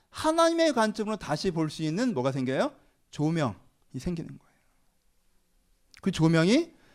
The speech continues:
나를 다른 선택을 하게 하는 결단으로 인도하고 그 결단이 내 인생을 적극적으로 바꿔나가는 거예요.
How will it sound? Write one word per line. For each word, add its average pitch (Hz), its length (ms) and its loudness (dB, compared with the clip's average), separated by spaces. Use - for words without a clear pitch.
나를 202 520 4
다른 214 460 4
선택을 233 560 4
하게 214 300 6
하는 220 380 6
결단으로 196 600 6
인도하고 104 440 -6
그 240 180 0
결단이 214 720 4
내 180 160 6
인생을 247 640 2
적극적으로 - 720 2
바꿔나가는 117 480 -4
거예요. - 160 -20